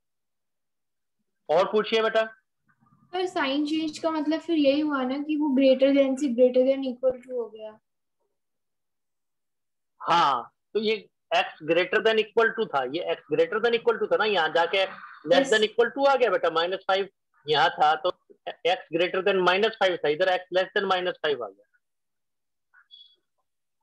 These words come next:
Speaker 1: ये meaning हुआ।
Speaker 2: तो सर, ऐसे जब कोई questions आएंगे इसी pattern के अंदर, तो हम, अ, जो उनके sign है, उन, अ, जो first और second sign है, उन दोनों को opposite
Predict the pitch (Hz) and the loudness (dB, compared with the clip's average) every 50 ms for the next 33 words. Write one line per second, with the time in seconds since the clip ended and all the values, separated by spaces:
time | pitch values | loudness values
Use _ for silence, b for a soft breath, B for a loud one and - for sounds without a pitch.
0 | 906 880 _ 1077 1077 _ _ _ _ _ _ _ _ _ _ _ _ _ _ _ | _ _ _ _ _ _ _ _ _ _ _ _ _ _ _ _ _ _ _ _
1 | _ _ _ _ _ _ _ _ _ _ _ _ _ _ _ _ _ _ _ _ | _ _ _ _ _ _ _ _ _ _ _ _ _ _ _ _ _ _ _ _
2 | _ - 127 127 156 175 170 165 160 151 139 127 117 104 131 170 185 _ _ _ | _ -20 -6 -2 -2 0 0 0 0 -2 -2 -4 -6 -8 -8 -8 -10 _ _ _
3 | _ _ _ _ _ _ _ _ _ _ _ _ _ _ _ _ _ _ _ _ | _ _ _ _ _ _ _ _ _ _ _ _ _ _ _ _ _ _ _ _
4 | _ _ _ - - - - - - - 294 320 302 277 - 311 320 339 - 254 | _ _ _ -20 -20 -20 -20 -18 -14 -10 -6 -6 -4 -4 -2 0 0 2 2 2
5 | 262 262 262 - 311 294 254 302 294 294 - - 311 302 294 285 - - 277 254 | 2 2 2 0 -2 -2 0 -2 -2 -4 -4 -6 -4 -4 -4 -4 -2 0 0 2
6 | 247 240 - 285 294 294 277 285 262 240 233 233 240 247 247 247 247 254 - - | 2 0 -2 -2 -2 -2 0 0 0 2 2 2 0 0 0 0 -2 -2 -2 -4
7 | 269 247 247 - - 262 254 247 _ _ 269 240 233 226 - 233 240 240 240 254 | -8 -8 -8 -6 -6 -6 -6 -6 _ _ -2 0 0 0 -2 -2 -2 -2 -2 -2
8 | 240 226 220 214 226 226 262 - B B B B B B B - 302 285 285 269 | -4 -4 -4 -4 -4 -4 -4 -6 B B B B B B B 0 2 4 4 4
9 | 277 285 294 302 277 - - _ - 254 - 226 240 240 240 240 226 277 285 277 | 4 4 2 0 -2 -6 -12 _ -10 -6 -2 0 2 4 4 4 2 0 -2 -2
10 | 277 302 302 277 - - - 254 269 277 285 294 285 - 277 269 269 247 - 262 | -2 -4 -4 -6 -6 -8 -6 -4 -4 -2 -2 -4 -4 -2 -2 -2 -2 -2 -2 -2
11 | 262 247 240 254 269 277 - - 277 269 269 - 302 294 277 - 277 254 269 277 | -2 -2 -2 -4 -4 -4 -2 -2 0 0 0 -2 -4 -8 -6 -4 -4 -4 -4 -4
12 | 277 269 - 277 247 240 240 240 262 285 - 269 277 277 269 302 302 311 311 311 | -4 -4 -4 -4 -2 -2 0 0 -2 -4 -4 -2 -2 0 0 0 -2 -2 -2 0
13 | 311 294 277 262 - 262 254 269 254 | 2 2 2 0 -2 -2 -2 -2 -2